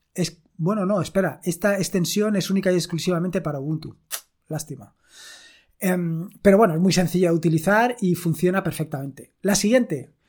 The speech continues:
la del mes de septiembre también, que en el mes de septiembre también publiqué dos, la número once, es Tunnel Indicator.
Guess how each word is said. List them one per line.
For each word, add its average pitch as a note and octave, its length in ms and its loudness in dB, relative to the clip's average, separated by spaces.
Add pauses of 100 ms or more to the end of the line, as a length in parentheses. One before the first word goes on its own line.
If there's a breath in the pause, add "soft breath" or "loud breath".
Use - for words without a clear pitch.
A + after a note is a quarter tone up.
(180)
la E3 200 -4
del D#3+ 240 0
mes F3+ 160 -2
de F#3+ 80 0
septiembre F#3+ 480 0
también, G3 560 0 (120)
que D3 80 -10
en C3+ 100 -10
el C3+ 100 -10
mes E3 120 -2
de E3 60 0
septiembre E3 400 -2
también D#3 320 -4
publiqué D3 500 -6 (140)
dos, F3 460 -4 (240)
la C#3 100 -12
número D3+ 240 -2
once, F#3 400 -4
es G#3 280 -4 (340 soft breath)
Tunnel A#3+ 260 4
Indicator. F3+ 640 0